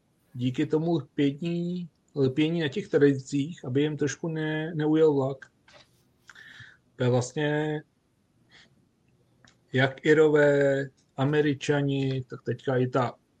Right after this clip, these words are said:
anglická whisky, jak už má nějaký jakoby pravidla, tak jdou strašně jako inovativně na to,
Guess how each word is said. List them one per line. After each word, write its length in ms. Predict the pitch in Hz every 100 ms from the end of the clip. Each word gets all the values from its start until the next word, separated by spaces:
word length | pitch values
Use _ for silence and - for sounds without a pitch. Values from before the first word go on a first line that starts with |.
| -
anglická 540 | 127 143 139 - 143
whisky, 300 | 131 127 143
jak 160 | 123 139
už 200 | 127 131
má 180 | 123
nějaký 420 | 120 117 110 143 127
jakoby 420 | 110 - 123 123
pravidla, 760 | 127 123 120 127 131 123 123 - _ _ _ - - _ _ _ _ _ _ _ - _ _ _
tak 760 | - 131 131 131 135 135 135 127 - - _ _ _ _ _ _ _ _ _ _ _ _ 123
jdou 160 | 131
strašně 400 | 127 156 123 175
jako 560 | 156 156 175 175 175 -
inovativně 600 | 151 180 143 131 117 113
na 120 | 110
to, 220 | - 107